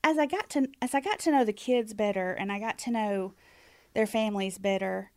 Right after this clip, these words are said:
I, it seemed to me like they just were, they di-, they didn't care about those artists that are everywhere. So I started, I was like, you know, there's more to art,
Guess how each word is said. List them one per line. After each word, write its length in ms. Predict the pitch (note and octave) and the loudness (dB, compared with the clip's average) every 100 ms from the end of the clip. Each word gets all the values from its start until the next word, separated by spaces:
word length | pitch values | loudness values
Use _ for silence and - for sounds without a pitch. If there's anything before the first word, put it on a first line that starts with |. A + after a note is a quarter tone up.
| _ _ - _ _ _ - _ _ - | _ _ -20 _ _ _ -20 _ _ -4
I, 320 | A#3 C4+ D4+ - | 0 0 0 -4
it 140 | B3+ - | -10 -4
seemed 280 | E4 G#4 | 0 0
to 100 | G4 | 4
me 100 | D#4+ | 4
like 180 | C4+ B3 | 4 0
they 120 | A#3+ A3+ | -2 -2
just 320 | A3+ - A3 | -2 -6 -6
were, 160 | G#3+ F#3+ - _ G#3+ | -8 -8 -16 _ -4
they 160 | A3+ | -4
di-, 300 | A3 - A3 _ G3+ | -4 -8 -8 _ -8
they 120 | A#3 | -6
didn't 340 | A3 - A3 F#3+ | -6 -6 -8 -8
care 180 | A3 | -8
about 240 | G#3 G3 - _ - _ _ _ _ _ _ _ _ _ A#3 | -8 -8 -12 _ -20 _ _ _ _ _ _ _ _ _ -4
those 280 | G#3 G3 - | -2 -2 -4
artists 340 | G3+ G3 G3 | -4 -4 -6
that 120 | G3+ | -8
are 80 | F#3+ | -6
everywhere. 580 | F#3 F#3 F#3 - - - _ _ _ _ _ _ _ _ | -8 -8 -8 -8 -10 -14 _ _ _ _ _ _ _ _
So 440 | - - A#3+ G#3+ - _ - - - | -8 2 4 4 0 _ -20 -20 -8
I 240 | B3 D4+ | -4 -2
started, 500 | D4+ - C#4 B3+ G#3+ A3 A3+ | -4 -4 -2 -2 -2 -6 -8
I 80 | |
was 180 | C4 B3+ | -8 -8
like, 300 | A3+ G#3 - | -6 -6 -4
you 60 | C4 | -2
know, 100 | C4 | 0
there's 260 | B3+ A#3+ | 0 0
more 240 | A#3+ D4 F#4+ | 0 0 -2
to 460 | - C4 A#3 G#3 F#3+ _ _ _ _ _ _ _ _ _ | -2 0 2 2 -2 _ _ _ _ _ _ _ _ _
art, 220 | - - | 0 0